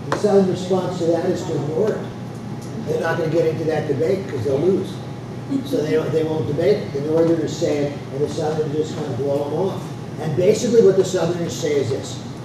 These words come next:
If you're gonna have population-based representation,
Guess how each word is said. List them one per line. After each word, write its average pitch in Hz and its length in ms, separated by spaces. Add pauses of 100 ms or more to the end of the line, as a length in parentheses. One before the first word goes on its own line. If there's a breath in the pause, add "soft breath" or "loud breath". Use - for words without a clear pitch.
(200)
If - 180
you're 165 100
gonna 156 140
have 147 260
population-based 160 840
representation, 143 680